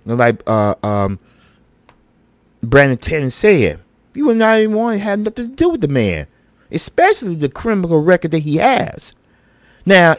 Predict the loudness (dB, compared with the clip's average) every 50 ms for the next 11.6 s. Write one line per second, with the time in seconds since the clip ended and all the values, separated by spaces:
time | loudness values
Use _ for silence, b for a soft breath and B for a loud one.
0 | 0 2 2 2 0 -2 -8 -6 -4 -4 -4 -6 -10 -12 -10 -10 -6 -4 -2 -2
1 | -2 0 0 0 0 0 -2 -2 -4 -8 -8 -8 -8 -8 -8 -10 _ -12 -8 -8
2 | -8 -6 -8 -10 -10 -4 -2 -2 -2 -2 -2 -6 -8 -8 -8 _ _ _ _ _
3 | _ _ _ _ _ _ _ _ _ _ _ _ _ _ _ _ _ _ _ _
4 | _ _ _ 0 0 2 2 2 0 -2 -2 0 2 2 2 0 0 -2 -2 -2
5 | -2 -4 -8 -12 -18 _ _ b b b b b b b b b b 0 0 2
6 | 2 0 0 -2 -2 -2 -2 0 2 2 2 2 2 0 -4 -8 -12 -18 -18 -20
7 | _ _ _ _ _ _ _ _ _ _ _ _ _ 0 2 2 2 2 -2 -4
8 | -2 0 2 2 4 4 4 2 0 -2 -4 _ -8 -2 -2 -2 -2 -2 _ _
9 | _ _ -10 -4 -2 -2 -2 -2 -4 0 2 4 4 4 4 2 -2 -6 -6 -6
10 | -6 -6 -6 -6 -4 -4 -4 -6 -6 -10 -8 -8 -8 -4 -2 0 2 2 2 0
11 | -2 -4 -4 -2 -2 -2 -4 -6 -8 -12 -16